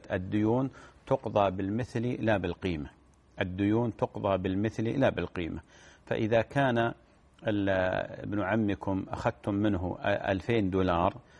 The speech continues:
ترجعون ألفين دولار، سواء كان ارتفع قيمة الدولار أو انخفضت،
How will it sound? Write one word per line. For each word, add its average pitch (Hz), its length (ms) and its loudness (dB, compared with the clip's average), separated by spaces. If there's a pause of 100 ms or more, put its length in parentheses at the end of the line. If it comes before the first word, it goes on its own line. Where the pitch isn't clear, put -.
(180)
ترجعون 123 440 0
ألفين 127 380 0
دولار، 123 340 2
سواء 113 400 2
كان 113 320 0
ارتفع 107 580 0
قيمة 104 480 0
الدولار 101 580 2
أو 101 120 2
انخفضت، 92 640 -2